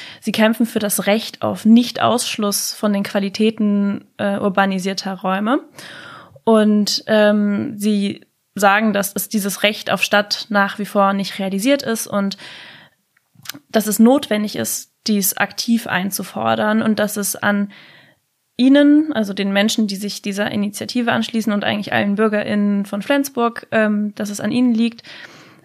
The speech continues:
selbst zu verändern und selbst zu gestalten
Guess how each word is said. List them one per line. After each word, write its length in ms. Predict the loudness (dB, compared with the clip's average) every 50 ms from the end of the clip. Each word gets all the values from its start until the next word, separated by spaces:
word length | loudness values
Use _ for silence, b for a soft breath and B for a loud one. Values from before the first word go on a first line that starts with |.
| B B _ _ _ _ 0
selbst 420 | 4 4 4 4 2 -4 -6 -2
zu 160 | -2 -2 -2
verändern 460 | 0 0 2 4 4 4 6 4 4
und 80 | 2 2
selbst 320 | 4 2 2 2 0 -8
zu 100 | -8 -8
gestalten 800 | -8 -8 -6 -2 2 2 2 0 0 -2 -2 -2 0 -2 -4 -12